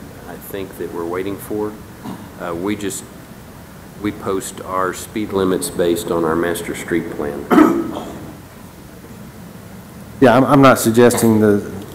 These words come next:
Speaker 2: posted speed limits are the issue. I'm just curious if, if the speed limit's thirty or forty or twenty or whatever,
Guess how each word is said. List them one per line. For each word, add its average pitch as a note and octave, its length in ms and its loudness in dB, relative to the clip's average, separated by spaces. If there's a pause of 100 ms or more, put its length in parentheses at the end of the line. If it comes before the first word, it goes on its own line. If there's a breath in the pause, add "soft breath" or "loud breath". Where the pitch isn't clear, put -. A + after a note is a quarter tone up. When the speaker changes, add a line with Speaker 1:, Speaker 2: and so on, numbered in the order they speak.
Speaker 2:
posted G#2+ 460 2
speed - 240 2
limits A#2 400 2
are G#2+ 160 4
the A2 1120 0
issue. A#2+ 260 4
I'm A2 140 2
just - 540 -6 (420)
curious B2 420 6 (160)
if, - 220 2
if - 240 2
the B2+ 80 4
speed A#2+ 280 4
limit's A#2 480 2
thirty A2+ 680 4
or G#2+ 100 2
forty A2 420 2
or G#2+ 80 2
twenty A2 260 0
or G#2 40 4
whatever, G#2+ 380 4